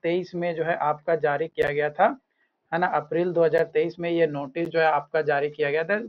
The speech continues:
जिसमें फॉर्म भरने के लिए जो है आपका डेढ़ सौ रुपया और सौ रुपया अलग-अलग कैटेगरी के लिए जो है पैसा आपका लिया गया था और एससी एसटी के लिए free था। यहाँ पे आपका बात किया जाए तो minimum एज अठारह,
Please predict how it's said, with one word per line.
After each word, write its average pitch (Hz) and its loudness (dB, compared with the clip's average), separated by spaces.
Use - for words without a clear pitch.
जिसमें 202 0
फॉर्म 185 2
भरने 180 2
के 180 -2
लिए 175 0
जो 160 -6
है 175 -4
आपका 170 4
डेढ़ 156 2
सौ 185 2
रुपया 180 2
और 170 4
सौ 151 0
रुपया 143 -4
अलग-अलग 175 2
कैटेगरी 160 -2
के 165 -2
लिए 165 -2
जो 160 -6
है 160 -2
पैसा 143 0
आपका 185 4
लिया 165 6
गया 147 2
था 214 -2
और 175 8
एससी 185 0
एसटी 185 -2
के 175 -4
लिए 185 2
free 170 -2
था। 180 0
यहाँ 156 -2
पे 185 2
आपका 170 4
बात 151 0
किया 175 2
जाए 190 -2
तो 185 -10
minimum 170 -4
एज 175 0
अठारह, 165 0